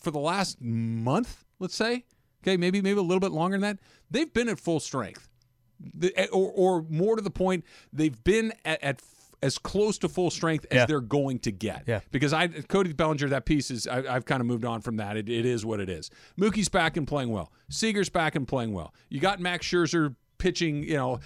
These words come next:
Speaker 1: as good as anybody's ever thrown a baseball. You've got Trey Turner, who might be the best player on the team. Will Smith is hitting home runs. Muncie's coming alive a little bit. You've got your vet and Justin Turner, who's always a threat. You know, you're missing A J Pollock, I guess, is the one piece, but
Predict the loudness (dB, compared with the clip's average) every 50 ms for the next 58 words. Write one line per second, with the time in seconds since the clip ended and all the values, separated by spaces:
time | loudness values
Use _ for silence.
0 | -12 -6 -2 -2 0 2 2 2 2 2 2 2 2 2 2 2 2 2 2 2
1 | 0 -2 -2 0 0 0 0 0 0 0 0 -2 -2 -4 -6 -6 -8 -12 -16 -8
2 | -4 -2 0 0 0 0 0 0 0 0 0 0 0 0 0 0 2 2 0 0
3 | 2 2 2 0 0 0 -2 -4 -2 0 -2 -2 -2 -2 0 0 0 2 0 0
4 | -2 -4 -4 -4 -4 -4 -6 -8 -12 -18 -16 -12 -12 -10 -4 0 0 0 0 0
5 | 0 0 0 0 0 0 0 0 0 0 0 0 0 0 0 0 -2 -2 -4 -4
6 | -4 0 0 2 2 0 -2 -4 -2 0 0 0 0 0 0 0 0 0 0 -2
7 | -2 -2 -4 -4 -4 -4 -4 -6 -4 -6 -6 -2 -2 -2 -2 0 0 0 2 2
8 | 0 0 -2 -4 -4 -2 -4 -4 -4 -6 -4 -2 0 0 0 2 2 2 2 0
9 | 0 -2 -2 0 2 2 4 2 2 0 -2 -6 -4 -2 -2 -2 -2 -2 -6 -12
10 | -20 -20 -20 _ -6 -2 -2 -2 0 0 0 0 0 0 0 -2 -2 0 2 2
11 | 2 2 2 2 0 2 2 2 0 0 -2 -2 -2 -2 -2 -2 -2 -2 0 0
12 | 0 -2 -2 -2 -2 -2 -2 -2 -2 -2 -4 -4